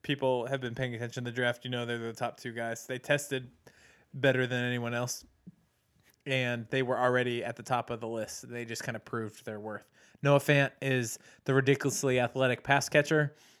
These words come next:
ran, like, a four five, and then T J Hockenson is the more well-rounded, like, full tight end that,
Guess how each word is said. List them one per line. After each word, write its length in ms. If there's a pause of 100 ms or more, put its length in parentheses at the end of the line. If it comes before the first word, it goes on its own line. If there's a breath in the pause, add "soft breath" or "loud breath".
(120)
ran, 260
like, 140
a 60
four 240
five, 480 (480 soft breath)
and 200
then 360
T 160
J 100
Hockenson 400
is 100
the 80
more 240
well-rounded, 600
like, 180
full 460
tight 300
end 340
that, 300